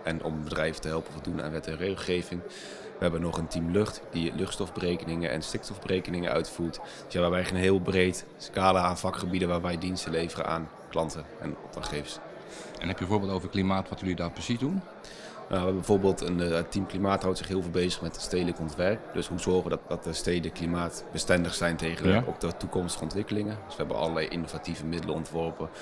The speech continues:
Speaker 1: zodat bijvoorbeeld hoe het water, eh, goed kan afstromen in een woonwijk, dat we geen wateroverlast hebben. Eh, hoe we kunnen zorgen dat de v-, de steden verkoelend blijven als het heet is.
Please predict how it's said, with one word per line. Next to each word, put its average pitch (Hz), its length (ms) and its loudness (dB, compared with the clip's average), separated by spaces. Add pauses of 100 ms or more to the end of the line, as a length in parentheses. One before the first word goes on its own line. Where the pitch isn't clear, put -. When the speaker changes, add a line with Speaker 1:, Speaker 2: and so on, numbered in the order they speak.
(160)
Speaker 1:
zodat - 180 -4
bijvoorbeeld 78 380 -4
hoe 82 120 -4
het 73 140 -4
water, 82 320 0 (140)
eh, 78 80 2
goed 78 260 -4
kan 85 140 -4
afstromen 85 420 -2
in 85 80 -2
een 82 80 -4
woonwijk, 82 460 0
dat 78 100 -6
we 80 160 -8
geen 87 240 -2
wateroverlast 82 760 0
hebben. 78 260 -4 (540)
Eh, 80 60 0
hoe 80 160 0
we 82 100 0
kunnen 87 240 0
zorgen 87 260 4
dat 87 120 -4
de 82 60 -8
v-, - 340 -2
de 90 60 -2
steden 98 380 2
verkoelend 95 480 -2
blijven 85 300 -2
als 82 100 -4
het - 100 -8
heet 85 200 -2
is. 82 220 -6